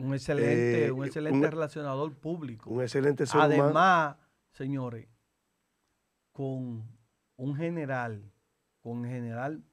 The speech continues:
Speaker 1: Rodríguez, Rodríguez García.
Speaker 2: Sí, Héctor Rodríguez, que es un
Speaker 1: Héctor,
Speaker 2: excelente general.
Speaker 1: un excelente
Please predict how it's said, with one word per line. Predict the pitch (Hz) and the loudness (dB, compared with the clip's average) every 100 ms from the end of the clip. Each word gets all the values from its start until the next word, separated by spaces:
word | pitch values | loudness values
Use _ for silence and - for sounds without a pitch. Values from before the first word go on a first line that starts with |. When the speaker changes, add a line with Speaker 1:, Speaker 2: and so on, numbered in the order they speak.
| _ _ | _ _
Speaker 1:
Rodríguez, | 120 131 117 139 175 170 180 175 - - _ _ _ _ _ _ _ _ _ | -10 -8 -6 -8 -6 -4 -6 -6 -16 -20 _ _ _ _ _ _ _ _ _
Rodríguez | 104 120 127 165 180 | -10 -10 -8 -6 -4
García. | 160 120 110 - 196 151 98 - | -4 -6 -10 -8 -6 -4 -6 -10
Speaker 2:
Sí, | - 120 | -4 0
Héctor | 120 120 143 | 0 2 2
Rodríguez, | 139 135 131 143 156 | 4 2 2 2 2
que | - | 2
es | 127 | 2
un | 139 | 2
Speaker 1:
Héctor, | 139 143 | 2 8
Speaker 2:
excelente | 147 139 143 | 8 8 4
general. | 156 151 147 135 135 - - _ - | 6 6 6 6 4 0 -18 _ -2
Speaker 1:
un | 156 190 | 2 2
excelente | 202 208 170 185 220 190 208 202 | 0 0 0 0 -2 -4 -4 -6